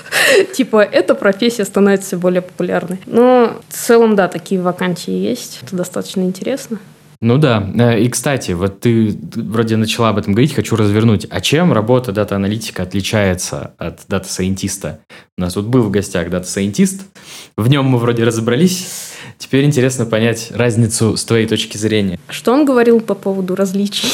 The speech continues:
Speaker 2: А, а тему различий, по-моему, мы не затрагивали. Вот, поэтому интересно сейчас твоё, твоё видение услышать.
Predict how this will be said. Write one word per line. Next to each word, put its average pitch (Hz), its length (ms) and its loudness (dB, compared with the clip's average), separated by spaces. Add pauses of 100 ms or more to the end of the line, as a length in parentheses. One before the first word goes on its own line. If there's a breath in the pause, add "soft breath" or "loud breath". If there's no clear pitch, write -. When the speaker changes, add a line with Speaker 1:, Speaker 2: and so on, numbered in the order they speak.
Speaker 2:
А, 123 420 0
а 127 40 0
тему 160 380 4
различий, 143 440 4
по-моему, 147 260 4
мы 147 80 6
не 143 100 8
затрагивали. 113 760 0 (180)
Вот, 95 320 -2
поэтому 113 520 2 (260 loud breath)
интересно 131 480 2
сейчас - 520 -2 (240)
твоё, 113 460 2 (420)
твоё 120 240 4
видение 107 560 -2 (160)
услышать. - 600 -10